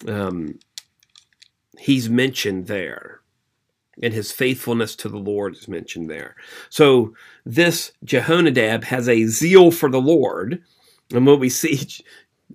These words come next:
uh, Jehu doing is he wants to show Jehonadab he also has a zeal for the Lord. And he's gonna show him he has a zeal for the Lord by killing the rest of Ahab's family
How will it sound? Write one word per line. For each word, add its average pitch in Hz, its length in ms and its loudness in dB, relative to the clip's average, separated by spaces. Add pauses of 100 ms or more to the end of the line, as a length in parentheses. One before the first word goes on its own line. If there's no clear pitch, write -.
(220)
uh, 123 140 2
Jehu 160 500 4
doing 104 600 -6 (960)
is - 180 -4
he 214 120 4
wants 175 280 2
to 147 120 -4
show 131 460 4
Jehonadab 123 600 0
he 269 260 6
also 220 420 0
has 117 240 -2
a 107 100 -2
zeal 107 360 -4
for - 180 -12
the 95 100 -8
Lord. 92 460 -12 (300)
And 120 80 -2
he's 190 180 4
gonna 170 200 4
show 247 300 2
him 147 260 0
he 123 140 0
has 117 200 -2
a 107 80 -6
zeal 113 300 -6
for - 160 -12
the 110 60 -8
Lord 113 340 -4 (180)
by 120 120 -4
killing 147 500 2
the 135 80 -2
rest 143 300 -4
of 117 120 -4
Ahab's 135 480 -4
family 113 560 -4